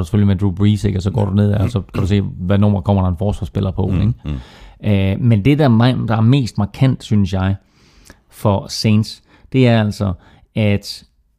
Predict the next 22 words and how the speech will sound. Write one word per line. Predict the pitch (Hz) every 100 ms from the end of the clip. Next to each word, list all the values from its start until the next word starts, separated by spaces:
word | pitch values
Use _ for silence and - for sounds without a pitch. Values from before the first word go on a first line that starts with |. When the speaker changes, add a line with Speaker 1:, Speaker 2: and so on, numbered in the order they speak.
| _ -
Speaker 1:
for | - 110 -
anden | 147 185 165
kamp | 131 123
i |
træk, | - 98 98 - _ _ _ _ _ _ _ _ _ _ _ - _ _
der, | 120 120 120 117 113 110 110 110
øh, | - - _ _ _ _ _
har | - 120
de, | 107 110 104
altså, | 110
lavet | 107 110
et, | 107 101
et, | 101 104 107
et, | 98 -
et | -
ganske, | 160 180 - 123
ganske, | 127 143 - 107 87 - _ _ _ _ - -
øh, | 57 50
ganske, | 135 165 123
ganske | 123 -
få | - 180 165
penalties, | 147 151 123 101 -